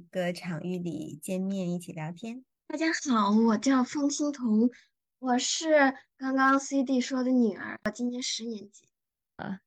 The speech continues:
Speaker 3: 其实C D跟我聊到你们的时候，我就对你们产生了非常强烈的兴趣，因为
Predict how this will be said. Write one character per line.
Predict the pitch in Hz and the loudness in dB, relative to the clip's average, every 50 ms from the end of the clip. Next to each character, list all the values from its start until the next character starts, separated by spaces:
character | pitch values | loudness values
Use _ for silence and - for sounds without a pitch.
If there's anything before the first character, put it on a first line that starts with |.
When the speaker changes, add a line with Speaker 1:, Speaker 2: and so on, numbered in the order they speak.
| _ _ _ | _ _ _
Speaker 3:
其 | _ - 254 240 | _ -8 -6 -4
实 | 262 247 | -4 -6
C | 240 - - 262 254 247 | -8 -6 -8 -8 -6 -4
D | 262 247 247 247 | -4 -4 -6 -6
跟 | _ - 233 233 240 233 226 | _ -6 -4 -4 -4 -4 -2
我 | 202 170 - 80 71 | -2 -2 -2 -2 -2
聊 | 71 - - 165 151 151 - 185 | -4 -2 -2 -2 -4 -4 -6 -6
到 | 196 214 202 202 | -6 -6 -4 -4
你 | 196 185 | -4 -4
们 | - - 170 175 190 | -4 -6 -8 -8 -8
的 | - 170 | -8 -8
时 | 185 - - - 170 | -10 -10 -10 -10 -10
候， | 160 180 185 175 170 165 | -8 -8 -8 -8 -6 -6
我 | - 160 185 - | -6 -6 -6 -8
就 | - - 190 185 180 180 | -6 -6 -6 -6 -6 -6
对 | - - 190 185 | -8 -6 -4 -2
你 | 180 175 | -2 -2
们 | 165 160 160 - - 175 190 _ - - - _ _ | -2 -4 -4 -4 -4 -4 -6 _ -12 -20 -20 _ _
产 | - - 202 151 175 | -6 -4 -4 -4 -2
生 | - 185 190 | 0 2 2
了 | 180 | 2
非 | 175 - 214 202 | 0 0 -2 -2
常 | 202 - 233 190 190 196 | -2 -2 -2 -2 -2 -4
强 | - - 226 180 160 170 | -4 -6 -8 -6 -6 -4
烈 | 185 202 208 208 | -6 -6 -6 -6
的 | 202 190 190 | -6 -8 -8
兴 | - - - 294 220 175 185 | -8 -8 -8 -8 -8 -10 -10
趣， | - - _ - 220 _ _ _ _ _ _ _ _ _ _ _ - _ _ | -14 -14 _ -14 -14 _ _ _ _ _ _ _ _ _ _ _ -20 _ _
因 | _ - 240 247 262 | _ -6 -6 -4 -4
为 | 294 277 233 226 220 208 - - - | -4 -4 -6 -6 -6 -6 -8 -10 -12